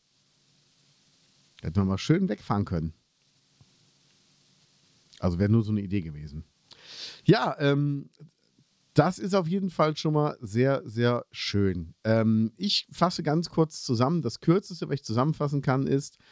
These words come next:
ähm, es gab ein Spontankonzert von Eldorado in Loma, weil die Klüngelköp, die konnten nicht. Äh, gute Besserung. Und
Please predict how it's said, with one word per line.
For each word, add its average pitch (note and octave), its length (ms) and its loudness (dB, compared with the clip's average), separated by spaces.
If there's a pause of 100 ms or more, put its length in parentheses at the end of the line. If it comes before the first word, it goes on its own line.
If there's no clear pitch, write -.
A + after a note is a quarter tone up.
(360)
ähm, B2 480 4
es - 160 -12
gab C3+ 340 0
ein B2+ 480 2
Spontankonzert D3 1040 0
von B2 180 -4
Eldorado A2 520 0
in B2+ 160 2
Loma, C3+ 520 2 (880)
weil A2 280 2
die A2 220 2
Klüngelköp, C3 600 0
die - 80 -6
konnten A#2+ 360 0
nicht. C#3+ 360 0 (880)
Äh, A2+ 600 2 (120)
gute A2+ 200 0
Besserung. C3+ 440 2 (460)
Und C#3 680 2